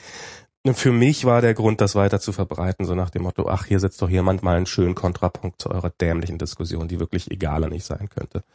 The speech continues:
Und im Gegenteil, nicht nur nicht egaler sein könnte, sondern ich find diese Diskussion, wie sie derzeit stattfindet, extrem schädlich. Und,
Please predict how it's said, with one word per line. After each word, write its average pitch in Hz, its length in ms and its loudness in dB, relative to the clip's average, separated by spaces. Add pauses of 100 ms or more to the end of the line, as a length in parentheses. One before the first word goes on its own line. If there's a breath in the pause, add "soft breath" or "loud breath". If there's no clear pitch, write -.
(300 loud breath)
Und 104 140 4
im 117 100 4
Gegenteil, 127 320 4
nicht 117 140 0
nur 123 100 6
nicht 120 160 2
egaler 113 340 6
sein 101 200 2
könnte, 101 220 0
sondern 95 220 2
ich - 120 -4
find 101 140 -4
diese 90 160 2
Diskussion, 92 500 -2
wie 90 80 -2
sie 90 120 -2 (140)
derzeit 98 320 -2
stattfindet, 90 500 -8
extrem - 400 -14
schädlich. - 600 -12 (520 loud breath)
Und, 87 260 -4